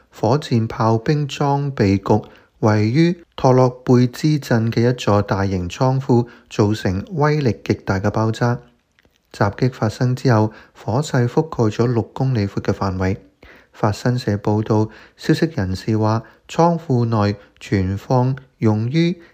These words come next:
伊斯坎德戰術導彈系統同圓桌 U 型戰術導彈系統嘅導彈、導向空中炸彈以及火箭炮彈藥。特維爾州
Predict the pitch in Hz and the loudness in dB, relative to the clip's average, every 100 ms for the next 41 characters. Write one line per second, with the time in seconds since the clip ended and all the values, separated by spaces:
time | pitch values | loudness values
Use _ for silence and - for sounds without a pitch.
0 | _ - 165 160 - 170 139 98 98 123 | _ -2 0 0 -2 -4 -2 -4 -4 -4
1 | 156 160 - 117 113 - 98 - - _ | -4 -6 -6 -4 -2 0 -2 -4 -20 _
2 | _ - 107 98 98 104 139 131 98 95 | _ 0 2 2 0 0 -2 -2 0 0
3 | 104 98 151 - _ - 104 95 180 101 | 0 -2 -4 -8 _ -2 0 0 -2 -2
4 | 92 98 - 127 - 156 147 165 156 110 | -2 -2 0 0 -2 -4 0 0 0 -2
5 | 90 90 _ _ _ - 107 110 - 98 | -2 -6 _ _ _ -2 -2 -2 -2 -2
6 | - - 104 95 98 101 123 110 95 98 | -2 -4 -2 0 0 -2 -2 0 -2 0
7 | 110 110 95 92 95 151 - - - _ | -2 0 -2 0 0 -2 -6 -20 -20 _
8 | - 113 113 135 139 143 170 160 170 160 | 2 4 4 4 2 0 -2 -2 -2 -2
9 | - 104 110 104 117 113 110 101 - - | -2 -2 0 0 0 0 0 -2 -4 -20
10 | _ - 101 110 - 107 - 107 104 98 | _ -4 0 0 0 -2 0 -2 0 -2
11 | 120 110 - _ - _ _ _ - 117 | 0 0 -2 _ -20 _ _ _ -2 2
12 | 107 92 95 104 127 - 165 170 | 2 2 0 0 -2 2 4 4